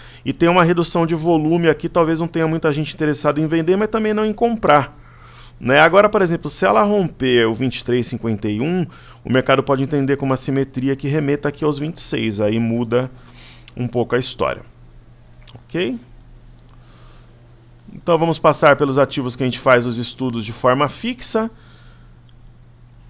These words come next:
A primeira é a B três S A três. A luta aí tá na L T A, ocorre um pullback. Eu ainda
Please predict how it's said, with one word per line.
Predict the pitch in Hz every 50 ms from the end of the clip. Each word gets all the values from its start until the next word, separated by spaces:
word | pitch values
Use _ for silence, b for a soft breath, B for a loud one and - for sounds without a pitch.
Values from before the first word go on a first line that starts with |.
| - - - - -
A | 131 127
primeira | - 165 156 156 165 170 170 165
é | 160 160 160
a | 151
B | 147 156
três | 143 147 - 151 147 151 143 131 120 139
S | 135 131 - - 165
A | 156
três. | 156 - 170 180 196 233 240 - - - - - - - - b b b b b b b b b
A | - 139
luta | 143 151 160 160 156 - 156
aí | 139 139 135
tá | 139 147 139
na | 139 139
L | 135 135 135 143
T | 139 - 156 143 135
A, | 143 170 196 208
ocorre | 185 143 - - 139 131 127 135
um | 131 123
pullback. | - 160 151 123 131 143 175 202 - -
Eu | 170 151
ainda | 147 151 160 156 151 143 117